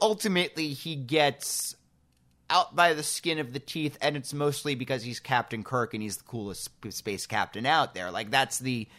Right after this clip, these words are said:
he has that ability to gre-, get away with breaking the rules because he's so awesome and because they usually turn out to be, in the long run, the right thing. Like, he may make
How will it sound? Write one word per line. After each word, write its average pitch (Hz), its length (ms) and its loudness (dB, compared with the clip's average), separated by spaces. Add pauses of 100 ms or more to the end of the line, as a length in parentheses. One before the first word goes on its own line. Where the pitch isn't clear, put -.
(240)
he 196 160 2
has 127 480 8
that 120 400 6
ability 123 640 -2
to 107 80 -6
gre-, 120 220 -6 (240)
get 110 160 -6
away 117 260 0
with 117 200 -6
breaking 113 400 -4
the 107 80 -6
rules 117 300 -2
because 113 240 -8
he's 101 140 -10
so 110 220 -2
awesome 123 340 6
and 104 100 -6
because 101 280 -8
they 113 80 -6
usually 101 680 -6 (460)
turn 175 280 6
out 143 240 4
to 139 120 -4
be, 123 420 -2
in 117 120 -2
the 117 100 -2
long 113 320 0
run, 104 180 -2
the 104 80 -4
right 104 220 -4 (180)
thing. 113 300 0
Like, 104 220 -6
he - 140 -10
may 117 200 -4
make 117 360 -4